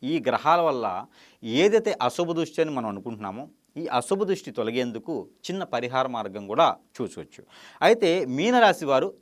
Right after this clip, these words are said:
చేయవలసినటువంటి పరిహారం నవగ్రహాలతో, నా-, అంటే నవధాన్యాలతో నవగ్రహాలకి అభిషేకం, ఇదొకటి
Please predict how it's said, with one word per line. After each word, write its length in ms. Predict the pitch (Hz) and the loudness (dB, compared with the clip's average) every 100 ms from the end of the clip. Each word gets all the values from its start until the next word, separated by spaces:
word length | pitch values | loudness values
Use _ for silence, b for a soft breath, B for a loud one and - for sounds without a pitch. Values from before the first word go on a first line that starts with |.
| _ - | _ 0
చేయవలసినటువంటి 640 | 180 190 165 131 131 247 - | 2 2 -2 -4 -6 -6 0
పరిహారం 400 | 123 92 82 80 _ b b b b | 0 0 -6 -10 _ b b b b
నవగ్రహాలతో, 1000 | 110 120 202 208 226 185 180 147 123 165 240 - _ _ _ _ _ _ _ _ _ _ _ _ | -2 4 6 8 10 12 12 10 4 0 0 -6 _ _ _ _ _ _ _ _ _ _ _ _
నా-, 420 | 123 110 101 95 80 123 | -2 2 2 0 -4 -2
అంటే 160 | 127 139 123 | 0 0 4
నవధాన్యాలతో 760 | 139 214 180 208 190 175 151 262 - 143 | 6 8 8 6 6 6 4 0 -2 -6
నవగ్రహాలకి 840 | 127 202 180 180 160 160 156 151 254 - 123 | 0 2 4 4 6 8 6 2 -4 0 2
అభిషేకం, 440 | 123 - 87 80 - _ _ - 123 | 2 -2 -8 -10 -20 _ _ -4 0
ఇదొకటి 340 | 135 135 | 0 0